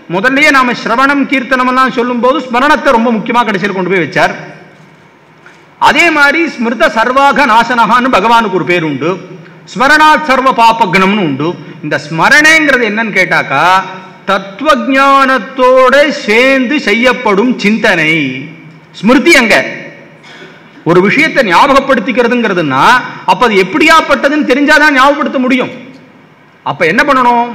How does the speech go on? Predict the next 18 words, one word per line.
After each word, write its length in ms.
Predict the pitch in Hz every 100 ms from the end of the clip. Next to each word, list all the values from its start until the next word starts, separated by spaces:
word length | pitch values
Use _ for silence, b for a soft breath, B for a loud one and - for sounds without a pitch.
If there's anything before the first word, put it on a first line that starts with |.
| 165
முதல்ல 300 | 226 233 277
விஷயத்தை 440 | 214 277 - 247 -
கேட்கணும், 420 | 220 285 220 - - - - - _ -
கேட்டுன்னுட்டு 800 | 196 262 311 - 320 247 175 320 359 - -
ஸ்மரணை 300 | 185 240 269 196
பண்ணணும். 340 | 151 135 - - - - - - - _ _ _ _
இதுல 480 | 143 170 151 143 147
ஒரு 160 | 170 156
தரிசன 360 | 185 233 277
விஷயங்கள்ல 480 | 240 220 233 220 226
நம்ம 200 | 208 196
ஊர்ல 200 | 214 247
பிரசித்தமான 580 | 202 196 202 226 226 240
ஒண்ணு 220 | 214 190
உண்டு. 220 | 196 190 190 - - -
அது 200 | 175 180
என்னன்னு 260 | 226 240
கேட்டாக்கா 320 | 214 190 208